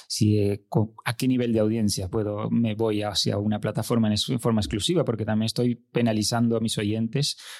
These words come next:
que solo me pueden escuchar por una vía, ¿no? Entonces, eso, mm, es, es, es otro, otro trade-off de estos que, que hay que, hay que mirar y, y pensárselo bien, ¿no?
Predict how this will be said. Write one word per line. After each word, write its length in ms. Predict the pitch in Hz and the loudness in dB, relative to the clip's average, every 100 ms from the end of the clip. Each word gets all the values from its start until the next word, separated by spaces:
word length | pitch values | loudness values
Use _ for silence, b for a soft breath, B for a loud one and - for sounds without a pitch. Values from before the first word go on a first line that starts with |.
| B | B
que 140 | - 107 | -2 0
solo 340 | - 117 117 | 2 2 2
me 120 | 110 | 2
pueden 220 | 107 104 107 | 0 -2 -2
escuchar 520 | - 110 113 110 110 | -2 -2 -2 -4 -2
por 180 | 107 104 | 0 0
una 180 | 104 | 0
vía, 300 | 104 123 95 | 2 0 0
¿no? 140 | 98 117 | 0 0
Entonces, 420 | 107 104 107 - | -2 -4 -2 -2
eso, 580 | - 113 110 110 117 120 - - - | -2 0 0 0 0 -2 -4 -6 -6
mm, 460 | 190 131 113 104 - | 0 2 2 2 0
es, 220 | - - | 0 2
es, 300 | 127 - - | 0 -2 -2
es 200 | 156 120 | 0 2
otro, 560 | 139 123 131 127 113 117 B B B 98 B | 2 2 2 2 2 -2 B B B -14 B
otro 440 | - 131 127 123 120 | 0 2 2 2 2
trade-off 480 | 127 127 127 - | 0 2 0 -2
de 100 | 123 | -2
estos 280 | 123 - 131 | -2 -2 -2
que, 380 | - 120 107 107 | 2 2 2 0
que 100 | - | -2
hay 140 | 113 113 | -2 0
que, 400 | 117 104 101 113 | 0 0 0 0
hay 160 | 117 | -2
que 140 | 113 104 | 0 0
mirar 380 | 107 107 104 | 0 0 -2
y, 360 | 110 107 98 113 | -2 -2 -2 0
y 120 | 113 113 | 0 0
pensárselo 640 | 107 101 107 - 107 101 | 0 0 -2 -2 0 0
bien, 280 | 101 98 | 0 0
¿no? 60 | 110 | 0